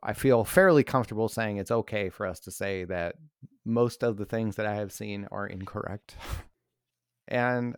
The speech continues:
I, I wish it were not, um, phenomenally complicated. And every year so far, we have had joint discussions to talk about, like, is there a way we can make this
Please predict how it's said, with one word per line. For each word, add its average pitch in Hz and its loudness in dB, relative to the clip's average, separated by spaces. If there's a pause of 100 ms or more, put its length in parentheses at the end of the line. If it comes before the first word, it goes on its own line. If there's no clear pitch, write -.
I, 123 2
I 127 2
wish 165 6
it - -2
were 143 6
not, 147 0 (440)
um, 101 -6 (140)
phenomenally 113 0
complicated. - -14 (100)
And 107 -4
every 123 0
year 117 2
so 117 0
far, 113 2
we 107 -2
have 107 -2 (180)
had 131 -2
joint 113 0
discussions 101 -8 (520)
to 123 -8
talk 156 0
about, 113 2
like, 110 -4
is 143 2
there 156 6
a 143 6
way 143 4
we 139 0
can 127 2
make 123 2
this 101 -4